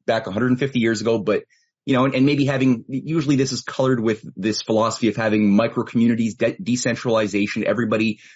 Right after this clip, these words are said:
going small, going Amish, and somehow, um, we're gonna be able to sort of survive and beat back the, this,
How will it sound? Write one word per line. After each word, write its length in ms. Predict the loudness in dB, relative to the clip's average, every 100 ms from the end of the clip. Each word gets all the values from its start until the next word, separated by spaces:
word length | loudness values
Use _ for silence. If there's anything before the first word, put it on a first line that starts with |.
| _ -2
going 280 | 2 2
small, 440 | 2 2 4 4 2
going 260 | 2 2
Amish, 560 | 2 0 2 0 -2 -8 -14 _ _ -6
and 160 | -4 -2
somehow, 580 | -2 -2 0 2 4 2
um, 520 | 2 2 0 -2 -2
we're 260 | 0 0 2
gonna 140 | 2
be 140 | 2
able 140 | 2 0
to 120 | -2
sort 200 | -2 -2
of 60 | -2
survive 680 | -4 -2 0 0 0 0
and 160 | 0 0
beat 220 | -2 -2
back 240 | -4 -4 -4
the, 200 | -6 -2
this, 280 | -4 -4